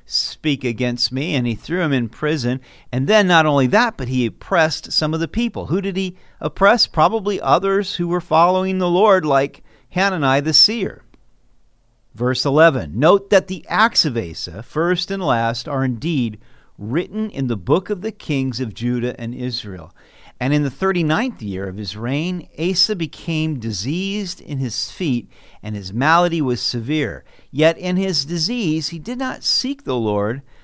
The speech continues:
but the physicians. So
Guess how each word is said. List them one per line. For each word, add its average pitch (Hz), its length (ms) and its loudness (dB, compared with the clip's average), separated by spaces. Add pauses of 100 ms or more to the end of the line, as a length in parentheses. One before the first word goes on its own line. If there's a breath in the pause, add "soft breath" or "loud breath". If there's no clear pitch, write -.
(200 soft breath)
but 131 180 -4
the 165 80 -4
physicians. 185 880 -2 (960 soft breath)
So 196 440 4